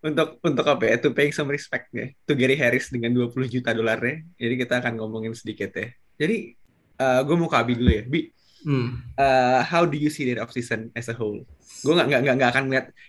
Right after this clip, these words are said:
Speaker 1: yang lu suka gimana, yang lu nggak suka gimana. Gue langsung tembak aja gitu kan. Secara
Speaker 2: Oh.
Speaker 1: keseluruhan lu ngeliatnya gimana?
Speaker 2: Oke sih menurut gue. Karena apa ya, lu datengin rookie yang solid gitu ya. Lu pick nomor empat, which bisa, yes, bisa, bisa, it could go well, it could go wrong.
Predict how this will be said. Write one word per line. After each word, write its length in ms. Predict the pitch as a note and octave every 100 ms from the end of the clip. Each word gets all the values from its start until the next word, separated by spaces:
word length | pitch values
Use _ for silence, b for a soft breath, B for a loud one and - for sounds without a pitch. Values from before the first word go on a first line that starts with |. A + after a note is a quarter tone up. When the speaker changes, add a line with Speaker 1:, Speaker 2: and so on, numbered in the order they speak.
| -
Speaker 1:
yang 100 | C3+
lu 80 | C3
suka 280 | D3 C#3
gimana, 280 | - B2+ B2+
yang 160 | C3 C3
lu 80 | C3+
nggak 160 | B2
suka 200 | B2+ A#2+
gimana. 240 | B2+ C3 C#3+
Gue 160 | D3
langsung 240 | C#3+ C#3 B2+
tembak 360 | B2 B2+ B2+ B2
aja 160 | B2
gitu 280 | A#2 A2+ A2
kan. 120 | A2+ B2
Secara 240 | B2 A#2+
Speaker 2:
Oh. 80 | A#2
Speaker 1:
keseluruhan 340 | - C3 B2+ C#3
lu 100 | D3+
ngeliatnya 240 | C3+ B2+
gimana? 260 | C#3+ A#2 G#2+ - - -
Speaker 2:
Oke 320 | F3+ - A3 E3
sih 200 | C3 B2
menurut 240 | C#3 A#2 A#2
gue. 120 | A2
Karena 320 | A#2 D3+ F3+ E3
apa 80 |
ya, 40 | B2
lu 120 | E3
datengin 480 | D#3 A#2+ B2+ B2 A#2+ A#2+ A#2+ A#2+ A2+ - C3
rookie 440 | C3+ C3 - C3+ C3
yang 160 | B2+
solid 360 | - A2+ C3+ -
gitu 120 | -
ya. 60 | - -
Lu 240 | C3 C#3+
pick 160 | D3 C3+
nomor 160 | B2+ A#2+
empat, 520 | A#2+ A#2 D3 - - -
which 560 | C3+ C3+ - - - - - _
bisa, 400 | C#3+ C#3 B2+ A#2+
yes, 320 | A#2 B2 A#2+
bisa, 280 | B2 A#2+ A#2
bisa, 440 | A2+ A2+ - A2 -
it 120 | B2 C3+
could 120 | A#2+
go 240 | A#2+ G#2+ G2
well, 160 | C#3
it 120 | E3+ -
could 80 | -
go 120 | A2
wrong. 320 | A2+ D3 G3